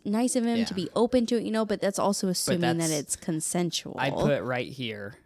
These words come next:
Speaker 2: um,
Speaker 1: And you're listening to one out of the two people.
Speaker 2: as we go through this case, you'll find there's nothing admirable about Fidel in the
Speaker 1: Right, I'm
Speaker 2: slightest.
Speaker 1: sure, 'cause here we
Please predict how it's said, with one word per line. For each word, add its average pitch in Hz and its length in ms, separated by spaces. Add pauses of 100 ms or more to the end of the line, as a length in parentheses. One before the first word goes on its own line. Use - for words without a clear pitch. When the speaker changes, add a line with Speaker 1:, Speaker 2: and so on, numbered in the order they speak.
Speaker 2:
um, 95 460
Speaker 1:
And 202 180
you're 190 120
listening 185 440
to 180 200
one 160 400
out 156 140
of 151 100
the - 100
two 143 160
people. - 420
Speaker 2:
as 123 260
we 120 120
go 104 240
through 107 160
this 101 180
case, 101 480 (140)
you'll 107 160
find 110 320
there's 107 220
nothing 131 520
admirable 110 420
about 95 380
Fidel 92 400
in 80 100
the 92 140
Speaker 1:
Right, 165 280
I'm - 40 (340)
Speaker 2:
slightest. - 60
Speaker 1:
sure, - 320 (400)
'cause 160 220
here 147 240
we - 160